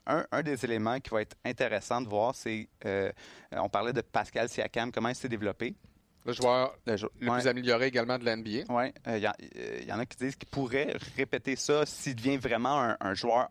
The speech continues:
Speaker 1: all-star de haut niveau. Mais je pense que son défi à lui cette année, c'est qu'il viendra plus surprendre personne.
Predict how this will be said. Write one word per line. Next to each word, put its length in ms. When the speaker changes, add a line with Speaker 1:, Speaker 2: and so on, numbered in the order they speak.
Speaker 1:
all-star 540
de 160
haut 200
niveau. 400
Mais 40
je 80
pense 280
que 320
son 280
défi 380
à 60
lui 160
cette 180
année, 220
c'est 180
qu'il 480
viendra 320
plus 220
surprendre 600
personne. 440